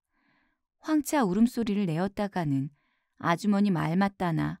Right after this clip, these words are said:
대갈머리가 성하지 못한다.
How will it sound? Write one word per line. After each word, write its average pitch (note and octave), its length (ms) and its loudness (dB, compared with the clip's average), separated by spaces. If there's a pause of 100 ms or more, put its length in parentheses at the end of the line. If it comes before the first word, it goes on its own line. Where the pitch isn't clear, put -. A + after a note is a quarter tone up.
(600)
대갈머리가 G3+ 720 2
성하지 A#3+ 440 0
못한다. E3 720 -4